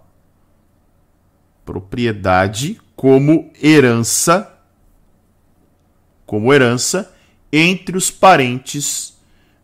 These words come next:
do pai delas, e deverá transferir a elas a herança do pai. Olha o que o versículo sete tá dizendo aqui, né? Ah,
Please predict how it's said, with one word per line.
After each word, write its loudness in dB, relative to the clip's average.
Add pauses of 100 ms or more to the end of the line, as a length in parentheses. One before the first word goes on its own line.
(140)
do -4
pai 4
delas, -2
e -2
deverá 2
transferir -6
a 4
elas -2
a 2
herança -6 (560)
do -8
pai. 0 (120)
Olha -6
o -10
que -14
o -8
versículo -8
sete -10
tá -8
dizendo -10
aqui, -12
né? -10 (720)
Ah, -4